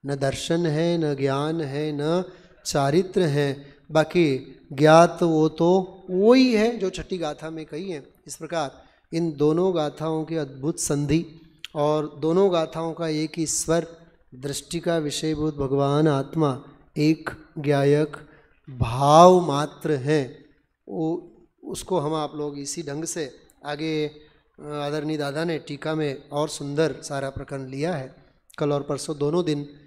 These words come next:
इस विषय को लेकर के हम आप लोग पूरा करेंगे। एक एक बातें आप लोग टीका में देखिएगा और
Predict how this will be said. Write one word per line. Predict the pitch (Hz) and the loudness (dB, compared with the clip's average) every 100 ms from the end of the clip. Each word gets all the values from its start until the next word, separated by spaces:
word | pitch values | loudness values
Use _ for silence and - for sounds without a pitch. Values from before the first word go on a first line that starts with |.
| _ | _
इस | - - | -6 -4
विषय | 147 - 147 | -4 -4 -6
को | 143 | -4
लेकर | 139 131 135 156 | -6 -6 -6 -8
के | 151 | -8
हम | 135 | -10
आप | 139 131 | -10 -10
लोग | 139 139 131 _ _ _ _ _ _ | -12 -14 -16 _ _ _ _ _ _
पूरा | 156 151 | -10 -8
करेंगे। | 147 170 180 185 185 180 | -6 -4 -2 -4 -4 -6
एक | 175 | -2
एक | 196 196 165 | 0 0 0
बातें | 156 160 180 | -2 0 0
आप | 165 170 | 0 0
लोग | 170 170 - - - | -2 -2 -6 -16 -6
टीका | 151 143 165 | -4 -2 -2
में | 165 147 | -2 -2
देखिएगा | 139 139 170 160 170 - - _ _ - | -4 -2 -4 -2 -4 -6 -20 _ _ -4
और | 151 151 151 147 147 | 0 0 0 -2 -6